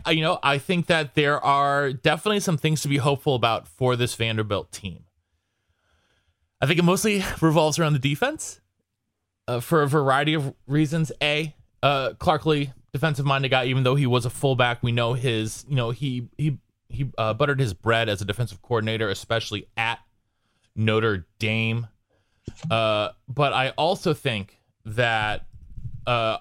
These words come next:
we have a really, really good, uh, defensive coordinator in Minter.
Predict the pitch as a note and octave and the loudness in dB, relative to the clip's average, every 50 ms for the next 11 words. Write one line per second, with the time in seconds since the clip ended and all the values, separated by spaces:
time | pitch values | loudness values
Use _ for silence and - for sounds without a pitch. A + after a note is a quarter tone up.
0 | - - B2+ C3 B2+ A#2 C3+ C3+ C3 C3 B2+ A#2+ A2+ - - A#2 A#2 A2+ A2 G#2+ | -6 -6 -4 -4 -2 0 0 0 0 0 -2 -4 -6 -6 -4 -4 -2 -2 -2 -4
1 | G#2+ G#2 G2 - _ - C3 C3 C#3+ D3+ D#3+ E3 F3+ G3+ F#3+ F3+ D#3+ C#3 A#2 G#2 | -4 -6 -10 -16 _ -12 -6 -2 0 2 2 2 2 2 2 2 2 0 0 -2
2 | G2+ G2 G2 G2+ - - A#2+ A#2 A#2+ B2 C3 D3 D#3+ D#3+ D#3 C#3+ B2+ A#2 G#2 F2+ | -4 -6 -10 -14 -16 -14 -12 -8 -6 -2 0 2 2 2 2 2 0 -2 -4 -6
3 | - - C3 B2 A2+ A2 A2 G2+ G#2+ G2+ - - D#2 F#2+ G2 G2 - A2+ A2+ - | -4 -2 0 2 2 2 0 -2 -4 -10 -10 -8 -6 -4 -4 -4 -4 -6 -4 -4
4 | - C3+ B2 - A2+ F2+ - - - C3+ A#2+ A2+ G#2+ G#2+ G2+ G2+ G2 F#2 D2+ F2+ | -4 -4 -4 -4 -8 -12 -12 -6 -2 0 0 2 2 0 -2 -2 -2 -4 -4 -4
5 | F#2 F2+ F#2+ F#2+ G2 G2 A#2 G#2 G2 G2 | -2 -2 -2 -2 -2 -2 0 -2 -2 -2